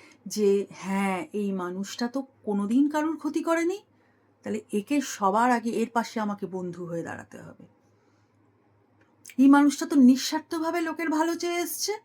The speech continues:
তার সাথে কোনো তার ভালো চাওয়ার কথাই না, কিন্তু তবু সে তার জন্য, তাদের জন্য প্রার্থনা করে এসছে,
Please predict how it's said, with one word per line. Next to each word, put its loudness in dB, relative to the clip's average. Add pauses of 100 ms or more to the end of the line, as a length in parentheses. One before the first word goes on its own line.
(720)
তার 0
সাথে -4 (320)
কোনো 0
তার 0
ভালো 2
চাওয়ার 0
কথাই 0
না, 0
কিন্তু -4
তবু 2
সে -2
তার 2
জন্য, -2
তাদের -2
জন্য -2
প্রার্থনা -2
করে -8
এসছে, -10